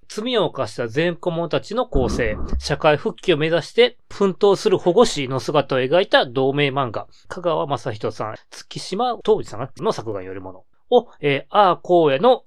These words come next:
岸義行監督のメガホン、えー、有村架純と森田剛の共演で映画化。保護司を始めて三年となる阿川佳恵は、この仕事にやりがいを感じ、様々な前科者のために奔走する日々を送っていた。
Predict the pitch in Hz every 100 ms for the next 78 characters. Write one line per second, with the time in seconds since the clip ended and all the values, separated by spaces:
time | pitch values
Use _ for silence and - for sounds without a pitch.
0 | - 175 - 170 170 - 156 - 190 233
1 | 180 147 151 208 240 156 131 123 127 107
2 | - _ - 131 131 156 151 151 143 127
3 | 139 - 151 147 208 185 175 143 139 147
4 | 131 117 160 147 139 180 254 143 117 98
5 | - - - 175 220 - 190 - 185 190
6 | 214 226 - 165 180 202 190 151 160 247
7 | 233 - - 156 135 117 - 123 160 240
8 | - 180 175 - 156 147 160 147 151 151
9 | 151 147 156 156 147 254 190 - 127 156
10 | 156 160 143 139 156 120 131 123 131 135
11 | 127 143 165 233 - - 160 151 160 147
12 | 170 151 135 139 202 262 147 139 - 120
13 | 104 -